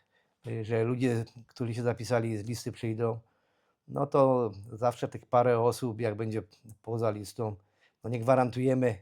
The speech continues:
nie gwarantujemy, e, powiedzmy, takich warunków jak dla uczestników, którzy się zapisali, ale,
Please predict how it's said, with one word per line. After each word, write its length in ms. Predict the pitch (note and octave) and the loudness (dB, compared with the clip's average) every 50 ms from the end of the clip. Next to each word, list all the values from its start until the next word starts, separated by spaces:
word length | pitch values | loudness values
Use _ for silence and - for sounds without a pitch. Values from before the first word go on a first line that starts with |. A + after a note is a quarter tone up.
| _ - | _ -8
nie 160 | A2+ A#2+ A#2 | -6 -4 -4
gwarantujemy, 960 | A2 A#2 B2 A#2+ B2 A#2 A2 - B2+ A#2+ B2 A#2+ A#2 A#2 A#2 A#2 A2+ G2+ F#2+ - _ _ _ _ _ _ _ _ _ _ _ - | 0 2 2 2 2 2 0 -2 -2 0 0 2 2 2 0 0 -2 -2 -6 -10 _ _ _ _ _ _ _ _ _ _ _ -10
e, 340 | B2 A#2 A2 A2 A2 G#2+ G#2 | -6 -4 -2 -2 -2 -2 -4
powiedzmy, 540 | - - A#2 G#2+ A#2 A2+ G#2 G#2+ A2+ A2 | -6 -8 -8 -6 -6 -8 -8 -6 -8 -6
takich 320 | - - A2+ - - A2+ A2 | -4 -4 -4 -4 -6 -4 0
warunków 440 | A2+ A2+ A2 A#2+ A#2 - B2+ A2+ A2+ | 0 2 2 0 -2 -4 -4 -2 0
jak 220 | A2+ G#2+ G2+ G2+ | 0 0 -2 -4
dla 520 | G2+ A2+ A2 A2 A2 A2 G#2+ G#2+ G#2 G2+ G2+ - _ _ | -6 -4 0 2 2 4 4 2 0 -2 -4 -10 _ _
uczestników, 600 | - C3+ A2+ - B2 A2 - C3 B2 - B2 G#2 | -14 -12 -8 -6 -6 -6 -4 -6 -6 -6 -6 -10
którzy 200 | - - A#2+ A2 | -8 -6 -8 -6
się 120 | F#2 A#2 A2+ | -6 -6 -4
zapisali, 760 | G#2 A2 G2 - G#2 F#2+ A2+ D3+ E3+ F3+ F#3+ G#3 G#3 G3+ C#4+ | -4 -4 -4 -6 -8 -8 -4 -2 -2 -2 -2 -4 -8 -10 -8
ale, 680 | C#4 - - G3 F#3+ F#3 F3+ F3 F3 F3 E3 E3 E3 | -4 -2 0 0 4 6 6 6 6 6 4 2 0